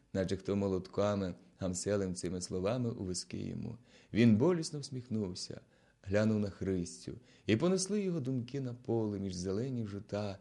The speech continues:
де він вперше зустрівся з Галею. Жаль йому стало свого бувалого життя, котре пестило його надії.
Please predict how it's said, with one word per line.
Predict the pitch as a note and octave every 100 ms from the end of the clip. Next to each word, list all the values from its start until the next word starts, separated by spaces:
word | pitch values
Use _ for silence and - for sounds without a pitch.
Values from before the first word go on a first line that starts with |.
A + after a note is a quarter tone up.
| - - -
де | G#2+
він | A2
вперше | - C#3+ C3+ A#2+
зустрівся | A2 A#2 B2 A#2+ A2+
з | G2+
Галею. | F#2+ G#2 G2 F#2 F2 E2+ - - -
Жаль | G2 A2 G#3 F#3
йому | F3 E3+
стало | - - D#3+ D3 C3+
свого | - C3+ B2+
бувалого | A2 A2+ C#3 C3+ B2+ A#2
життя, | A2+ - B2+ A#2+ A2+ - - -
котре | G#2+ A2 A#2
пестило | A#2 - E3+ C3+ - C3+ B2+
його | A#2 A#2
надії. | A2+ G2 G#2 A#2 F#2+ F2